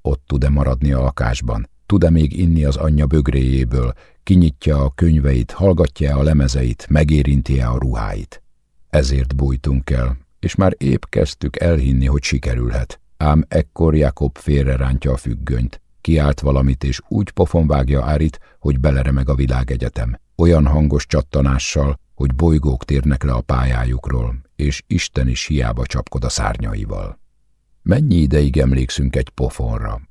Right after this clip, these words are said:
és hogyan kezdődik? Mikor adják ki az idegingerületek a parancsot, hogy üssünk, és ez vajon mennyire mélyen gyökerezik? Talán a vérünkben van, és nemzedékről nemzedékre öröklődik,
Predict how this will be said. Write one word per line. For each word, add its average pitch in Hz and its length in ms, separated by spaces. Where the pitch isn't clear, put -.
és - 180
hogyan 69 400
kezdődik? 58 720
Mikor - 320
adják 80 340
ki 78 140
az 69 180
idegingerületek 69 880
a 67 60
parancsot, 73 540
hogy 69 260
üssünk, - 600
és - 300
ez 76 240
vajon 76 320
mennyire 80 440
mélyen 62 360
gyökerezik? 57 720
Talán 65 300
a 67 80
vérünkben 64 640
van, 62 240
és - 160
nemzedékről 67 720
nemzedékre 65 640
öröklődik, 62 720